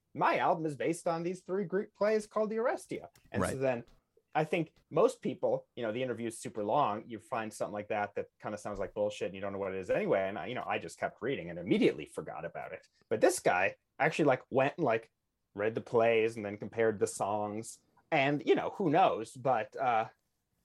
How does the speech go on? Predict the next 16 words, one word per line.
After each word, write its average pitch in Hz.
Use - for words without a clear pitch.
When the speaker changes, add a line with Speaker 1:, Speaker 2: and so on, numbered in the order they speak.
Speaker 1:
he, 339
he 311
found 220
some, 147
some 165
interesting, 185
uh, 127
parallels 120
that 110
may 127
or 123
may 120
not 120
be 110
Speaker 2:
<laughs> -
Speaker 1:
coincidental. 117